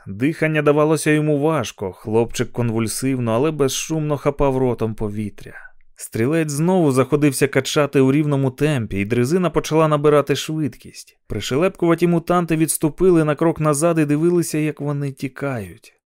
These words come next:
Обличчя цих істот навряд чи можна було назвати просто людськими, скоріше жалюгідно людськими.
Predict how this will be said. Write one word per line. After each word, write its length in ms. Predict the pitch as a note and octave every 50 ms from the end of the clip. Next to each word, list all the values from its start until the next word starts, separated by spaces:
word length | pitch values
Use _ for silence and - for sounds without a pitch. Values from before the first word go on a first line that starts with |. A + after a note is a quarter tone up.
| _ _ -
Обличчя 600 | - G2+ F#2+ F#2 G2+ G#2+ A#2 A#2+ A2+ - A2+ G#2+
цих 280 | - - B2 A2+ - B2
істот 440 | A#2 - - - - C3 C3 B2+
навряд 480 | C3 B2 B2 A#2+ A#2+ C3+ D#3 D#3+ D#3 -
чи 120 | - -
можна 280 | B2 B2+ B2+ A2+ B2 A#2+
було 220 | A#2 A#2 A#2 A#2+
назвати 460 | A#2+ A#2+ A2+ B2 B2 B2+ B2 B2+ C3 A#2+
просто 520 | B2 - - C#3 C3+ B2+ - - - G2+
людськими, 640 | F#2+ F#2 - - - - - G2+ F#2+ F2+ F2+ F#2+ - - - - -
скоріше 720 | - - - - G#2+ G2+ G#2 G#2 G2 - - G#2 G2 G2
жалюгідно 800 | G2 G#2+ G#2+ G2+ G2+ G#2 G2 G2 G#2+ A#2 A2+ A2+ A2+ G2 F2+
людськими. 600 | F2+ F2 F2 - - - - - G2+ F#2+ F#2+ G2+